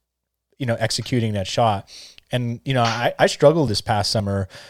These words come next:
I was kinda all over the place. And, uh, I, I, uh, like what Dimitri said, started to come back in.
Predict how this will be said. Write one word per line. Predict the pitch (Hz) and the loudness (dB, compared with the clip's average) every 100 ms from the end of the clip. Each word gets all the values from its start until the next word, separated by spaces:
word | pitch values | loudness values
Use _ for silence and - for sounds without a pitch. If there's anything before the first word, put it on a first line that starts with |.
| - | -2
I | 120 | 0
was | 147 | 2
kinda | 156 139 | 4 6
all | 123 123 | 8 6
over | 113 143 | 4 2
the | 113 | -2
place. | 113 98 92 - - - | -2 -2 -2 -6 -8 -6
And, | 107 104 101 104 | -4 -2 -2 -2
uh, | 98 98 95 - - _ _ _ _ _ 107 | 0 0 -2 -4 -18 _ _ _ _ _ 0
I, | 113 127 123 - _ _ | 2 4 2 -2 _ _
I, | 110 117 127 123 | 0 4 6 6
uh, | 113 107 | 6 4
like | 110 104 | 2 0
what | 110 | -2
Dimitri | 104 117 - 120 | -2 -4 -2 -2
said, | 110 95 | -2 -2
started | 120 123 117 107 _ _ - | 0 0 -2 -8 _ _ -6
to | 101 | -6
come | - 123 127 117 | -2 -2 0 2
back | 117 101 - - | 2 2 -4 -6
in. | 117 127 120 101 | -2 0 0 -4